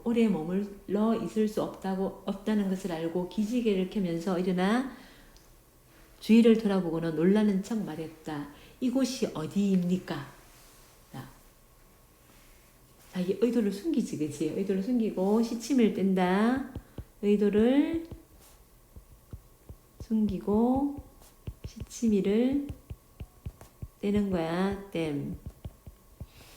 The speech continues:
궁중의 늙은 노인인 장액이라는 자가 달려와 말해, 아뢰었다. "해상군 댁입니다." 김생은 더욱 놀라는 척하는 거야. 척하면서 말하였다.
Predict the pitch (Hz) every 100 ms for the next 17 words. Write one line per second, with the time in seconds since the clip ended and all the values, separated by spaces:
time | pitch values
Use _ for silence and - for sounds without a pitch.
0 | - - - - 202 208 254 226 190 220
1 | 214 170 160 170 180 220 233 233 240 -
2 | 196 220 220 190 170 170 165 160 165 170
3 | 175 170 175 165 143 131 156 - 175 175
4 | 165 - - 143 - - - - - 285
5 | 285 277 269 277 226 170 180 170 147 165
6 | 147 143 - 175 254 254 226 - 277 226
7 | 160 170 196 214 175 - - - 190 165
8 | 139 131 - - - - - - - -
9 | - - - - - 285 262 240 196 190
10 | 233 277 285 185 165 175 160 - 131